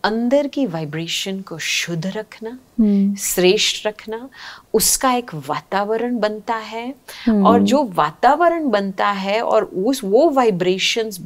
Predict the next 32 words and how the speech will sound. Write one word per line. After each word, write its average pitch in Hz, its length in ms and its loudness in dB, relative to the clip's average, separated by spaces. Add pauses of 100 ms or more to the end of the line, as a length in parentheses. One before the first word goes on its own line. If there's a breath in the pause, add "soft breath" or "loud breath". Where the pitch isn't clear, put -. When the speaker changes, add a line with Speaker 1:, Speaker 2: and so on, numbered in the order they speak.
(160)
Speaker 1:
बहुत 247 260 6
दूर 170 300 -4
फैलते। 131 520 -14 (280)
Speaker 2:
जी। 196 400 0
Speaker 1:
जैसे 233 320 4
हम 240 220 -2
ये 233 120 -4
चर्चा 190 360 -4
करते 170 340 -12
हैं 165 160 -14
और - 140 -4
इतने 269 240 0
अच्छे - 360 -2
वाइब्रेशंस 175 960 0 (460 soft breath)
Speaker 2:
हम्म। 196 420 2
Speaker 1:
यहाँ 202 360 4
से 226 340 0 (100)
जैसे 190 500 0 (180)
क्रिएट 240 340 4
होते 180 340 -2
हैं, 165 160 -4 (240 loud breath)
Speaker 2:
हम्म। 226 120 6
Speaker 1:
ये 294 200 4
वाइब्रेशंस 202 800 -2 (140)
अनलिमिटेड 180 600 -4
सेवा 147 340 -16
करती - 300 -20
है। - 280 -20
Speaker 2:
जी। 196 360 -2 (600 loud breath)
Speaker 1:
तो 294 80 2
दादी 214 400 2
जी 277 320 -4